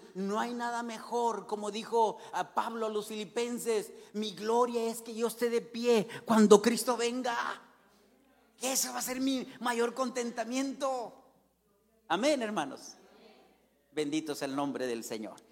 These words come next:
Entonces, pero cuando, pero cuando hay tristeza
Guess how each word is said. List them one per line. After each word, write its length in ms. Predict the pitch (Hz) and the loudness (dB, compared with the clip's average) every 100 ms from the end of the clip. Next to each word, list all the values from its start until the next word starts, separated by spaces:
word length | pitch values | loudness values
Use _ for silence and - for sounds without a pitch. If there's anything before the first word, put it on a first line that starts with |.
| - | -10
Entonces, 680 | - 190 208 269 262 233 185 - - | 0 4 6 6 6 4 2 -4 -8
pero 320 | - 262 247 233 | 2 6 6 6
cuando, 760 | 262 220 226 185 - - - | 6 6 4 0 -4 -18 -6
pero 240 | 240 254 254 | 2 2 4
cuando 320 | 240 220 214 | 2 4 4
hay 140 | 220 | 4
tristeza 680 | 254 320 - 269 208 170 131 | 4 -2 0 -2 -2 -2 -4